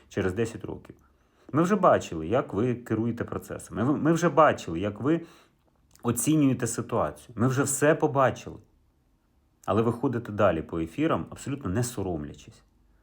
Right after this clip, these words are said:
Знаєте, от деякі, е, чиновники, там, політики, м, м, мені інколи здається, думаєш, "Боже, е, та вони мають десь заховатися і зробити вигляд, щоб про них взагалі забули". Ні, ні, ні, ні. Вони приходять все одно і починають, е,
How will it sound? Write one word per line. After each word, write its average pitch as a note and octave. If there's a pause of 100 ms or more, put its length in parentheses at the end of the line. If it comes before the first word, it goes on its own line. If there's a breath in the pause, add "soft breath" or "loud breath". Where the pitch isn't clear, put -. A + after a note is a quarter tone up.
(220 soft breath)
Знаєте, D3
от F#2 (520 loud breath)
деякі, A#2+
е, F2
чиновники, C3+
там, F2
політики, A2+
м, F2 (500)
м, F#2+ (220)
мені C3
інколи G#2+
здається, B2+
думаєш, G2
"Боже, G#2 (640 loud breath)
е, F#2+
та A2
вони D3
мають C#3
десь A#2+
заховатися C3
і A2
зробити B2+
вигляд, E3
щоб -
про B2
них D3+
взагалі B2
забули". A2+ (500)
Ні, A3 (140)
ні, -
ні, D3
ні. C3+
Вони G#3
приходять G#3
все -
одно D3+
і A#2+
починають, B2+
е, -